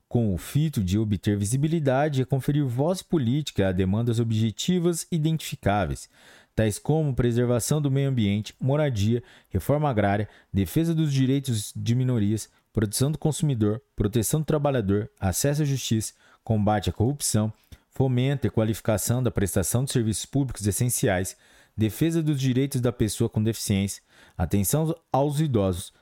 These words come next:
preservação da infância e juventude, combate ao racismo e à violência doméstica, resguardar a educação e saúde, entre outros. Artigo terceiro.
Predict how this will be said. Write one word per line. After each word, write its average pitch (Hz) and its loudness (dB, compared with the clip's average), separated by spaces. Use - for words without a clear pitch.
preservação 120 2
da 147 2
infância 143 -2
e 120 0
juventude, 113 -2
combate 110 0
ao 101 2
racismo 160 0
e 165 0
à 151 0
violência 135 0
doméstica, 95 0
resguardar 113 2
a 117 2
educação 110 0
e 135 -2
saúde, 95 0
entre 135 0
outros. - -4
Artigo 123 -2
terceiro. 98 0